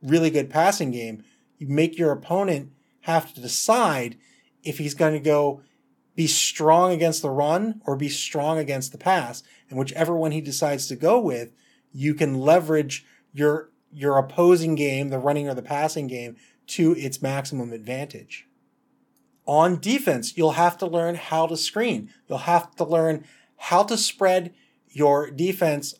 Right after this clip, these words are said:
all the way across the pitch to not only eat up the entire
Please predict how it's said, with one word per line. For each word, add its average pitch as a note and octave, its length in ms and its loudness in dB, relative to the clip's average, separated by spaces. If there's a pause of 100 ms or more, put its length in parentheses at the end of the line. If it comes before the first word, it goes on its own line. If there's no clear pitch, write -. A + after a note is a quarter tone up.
(140)
all G#3 240 4
the B3 80 6
way A#3 140 8
across F3 420 0
the - 100 -8
pitch - 520 -10 (480)
to C3+ 480 -8 (160)
not E3 360 6
only G3+ 520 -2 (360)
eat G3+ 200 2
up A#3 240 4
the F3+ 120 -6
entire E3 720 -2